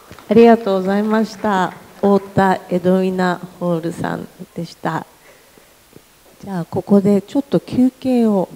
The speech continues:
取っていいですか？えっと、時間は押していますが、えっと、十、十二分間休憩、あの時計が三時五十分になっ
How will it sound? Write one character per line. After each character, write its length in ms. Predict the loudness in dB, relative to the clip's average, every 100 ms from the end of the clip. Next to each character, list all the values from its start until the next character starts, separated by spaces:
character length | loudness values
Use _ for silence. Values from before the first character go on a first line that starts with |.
| -18 -20
取 140 | -12 -14
っ 20 |
て 200 | _ -2
い 100 | -2
い 40 |
で 140 | -4 -6
す 80 |
か？ 220 | -8 -10 -10 _ -20 -20 _ _ _
え 100 | -10
っ 40 | -10 _
と、 400 | -4 -4 -8 -14 -20 _ -18
時 100 | -6
間 260 | 2 4
は 240 | 4 2 -2
押 80 |
し 120 | -6 -4
て 120 | -2
い 120 | 0
ま 200 | 0 -2
す 160 | -4 -2
が、 300 | 0 0 -4 -8
え 120 | -6
っ 20 | -6
と、 280 | -2 0 0 -6 -20 -8
十、 220 | -2 -2 -4 -20 _ _ -6
十 260 | 2 2
二 180 | 2 2
分 240 | 2 0 0
間 280 | -4 -4
休 220 | -4 -2 -2
憩、 360 | -2 -2 -2
あ 100 | -2
の 160 | 2 2
時 220 | 2 -4
計 220 | 0 0 0
が 100 | -2
三 300 | 0 0 0
時 80 |
五 180 | 4 4
十 160 | 4 2
分 400 | 0 -6 -6 -6
に 160 | -8 -14 -20 -20 _
な 120 |
っ 20 | -10